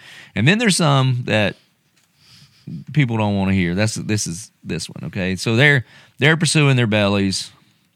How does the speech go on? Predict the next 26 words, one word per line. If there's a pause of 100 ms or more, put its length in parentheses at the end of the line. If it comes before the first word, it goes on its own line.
(1300)
and, (1400)
and
he's,
he,
he,
he's, (260)
he's
talking
about
Moses
and
manna,
and
they
were
never
satisfied,
but (220)
just
like
you
guys
were
never
satisfied.
And